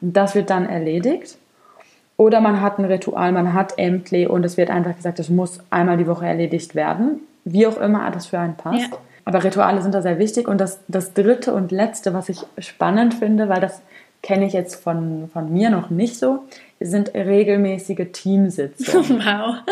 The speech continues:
Speaker 1: Und ich finde das Wort auch herzig, weil dass man wirklich sagt, okay, ich meine, wir haben ja jetzt mit Vanessa gelernt, es, es sind zwei Parteien in einer Beziehung, das ist einmal Lie-, Liebe und Leidenschaft und einmal die Partnerschaft,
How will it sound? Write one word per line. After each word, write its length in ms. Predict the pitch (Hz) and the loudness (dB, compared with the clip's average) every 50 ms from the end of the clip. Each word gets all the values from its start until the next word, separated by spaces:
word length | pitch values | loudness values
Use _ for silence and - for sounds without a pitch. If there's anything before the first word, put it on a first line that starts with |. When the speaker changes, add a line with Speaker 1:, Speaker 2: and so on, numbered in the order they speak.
| 403 - - - - - - - - - - - - - - _ | -6 -6 -6 -6 -6 -6 -8 -12 -12 -12 -12 -12 -14 -20 -6 _
Speaker 1:
Und 140 | - 269 254 | 2 4 4
ich 100 | 302 294 | 4 2
finde 160 | - 339 330 320 349 | 2 0 2 4 2
das 160 | 349 349 - | 2 2 2
Wort 240 | 294 277 262 269 269 | 2 2 2 4 4
auch 180 | 196 202 185 - 170 | 2 2 2 -2 -4
herzig, 480 | 175 160 156 151 151 - - 180 175 | -2 -2 -2 -2 -4 -6 -8 -8 -2
weil 240 | 180 196 202 202 196 | 0 0 0 2 0
dass 140 | 196 226 220 | 0 0 0
man 120 | 233 226 | 0 2
wirklich 220 | 208 240 240 240 - | 2 2 0 0 -2
sagt, 180 | - 214 214 | -4 -2 -2
okay, 460 | 214 208 - - 208 202 202 - - - - _ _ _ _ _ _ _ | -4 -8 -4 -2 0 0 0 -2 -4 -8 -14 _ _ _ _ _ _ _
ich 100 | - - | -2 2
meine, 180 | 208 202 196 202 | 2 4 4 4
wir 80 | 208 202 | 4 2
haben 80 | 196 | 2
ja 80 | 190 185 | 0 -2
jetzt 120 | 175 - | -2 -4
mit 140 | - 175 - | -6 -2 -2
Vanessa 380 | 175 165 175 175 190 - 196 175 | 0 0 0 0 0 -2 -2 -2
gelernt, 440 | 175 170 170 165 170 202 240 233 | 0 0 2 2 2 2 2 2
es, 220 | - - - - - _ _ _ | 0 -2 -4 -6 -16 _ _ _
es 140 | _ 202 175 | _ -8 -2
sind 220 | - 185 175 175 - | -2 -2 -2 -2 -8
zwei 320 | - - 185 170 170 185 | -4 0 2 2 2 2
Parteien 500 | 185 - 185 175 - - 170 165 175 196 | 0 -2 -6 -6 -4 -4 -2 0 0 2
in 100 | 196 202 | 0 0
einer 80 | 190 190 190 | 0 0 -2
Beziehung, 360 | 196 196 - - 208 202 202 | -4 -6 0 0 2 2 2
das 100 | 185 180 | 0 -2
ist 60 | - - | -2 -2
einmal 240 | - 170 175 175 | 0 0 2 2
Lie-, 260 | 175 175 185 180 180 - - | 2 2 2 0 -2 -2 -2
Liebe 280 | 190 190 190 185 175 | 0 0 2 2 0
und 160 | - 160 165 160 | 0 -2 -2 -4
Leidenschaft 680 | 160 156 160 175 180 185 214 214 - 208 202 208 208 - | -2 -2 0 0 0 0 -2 -4 -2 -6 -6 -6 -6 -8
und 100 | 180 175 | -4 -2
einmal 260 | - 180 180 175 175 | -2 0 0 2 0
die 60 | 175 | 0
Partnerschaft, 840 | 175 170 - - - - - - 226 220 - 233 247 - - - | -2 -2 -2 -2 -2 -2 -2 -6 -8 -6 -4 -4 -6 -6 -8 -16